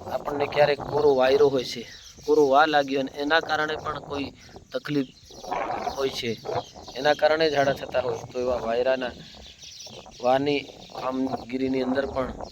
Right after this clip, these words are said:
તે ખૂબ ઉપયોગી થતું હોય છે. એ આપણને ખૂબ ઉપયોગી થાય છે. આનું નામ છે કાંટાશીલિયું. આપ એને જાણો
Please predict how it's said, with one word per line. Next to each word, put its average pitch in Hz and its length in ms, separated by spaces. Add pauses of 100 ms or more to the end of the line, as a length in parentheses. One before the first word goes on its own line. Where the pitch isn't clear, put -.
તે 135 140 (520)
ખૂબ 185 220
ઉપયોગી 135 460
થતું 131 260
હોય 135 140
છે. 135 180 (800)
એ 131 120 (1400)
આપણને 135 440 (300)
ખૂબ 156 180
ઉપયોગી 143 480
થાય 113 220
છે. 107 100 (300)
આનું 123 240
નામ 135 240
છે 139 140
કાંટાશીલિયું. 120 720 (380)
આપ 120 160
એને 131 220
જાણો 127 300